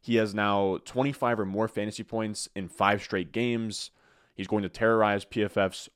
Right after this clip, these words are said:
worst ranked coverage defense in the Cardinals. And then we have Allen Robinson,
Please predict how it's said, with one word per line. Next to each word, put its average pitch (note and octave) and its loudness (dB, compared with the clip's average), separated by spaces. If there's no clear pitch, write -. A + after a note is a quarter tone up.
worst G#2+ 0
ranked F#2+ -4
coverage F2+ -2
defense G2 -4
in A#2+ -4
the A#2+ -4
Cardinals. F#2 0
And A2 -4
then B2+ 2
we E3 2
have D3 -2
Allen A2+ 0
Robinson, F2 -4